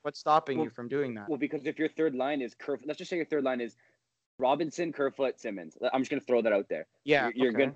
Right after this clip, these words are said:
Speaker 2: And let's just say
Speaker 1: Very
Speaker 2: Matthews just,
Speaker 1: realistic.
Speaker 2: just, just finished, just finished a minute shift. The, the second line just finished a minute shift before that. They just can't go out.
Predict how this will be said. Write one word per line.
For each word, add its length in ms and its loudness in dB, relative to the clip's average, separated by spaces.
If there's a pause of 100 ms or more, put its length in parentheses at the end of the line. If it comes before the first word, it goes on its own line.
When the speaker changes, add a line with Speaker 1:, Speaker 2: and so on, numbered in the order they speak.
Speaker 2:
And 120 4
let's 120 4
just 120 -8
say 80 2
Speaker 1:
Very 160 12
Speaker 2:
Matthews 180 4
just, 100 -2
Speaker 1:
realistic. 240 -4
Speaker 2:
just, 260 -2
just 260 -6
finished, 400 -4
just 180 -14
finished 260 -4
a 40 0
minute 300 2
shift. 340 2 (340)
The, 180 4
the 100 -2
second 360 0
line 240 0
just 160 -6
finished 280 -2
a 40 0
minute 180 -2
shift 160 -6
before 320 0
that. 180 2
They 100 0
just 200 -8
can't 180 -6
go 140 0
out. 180 -2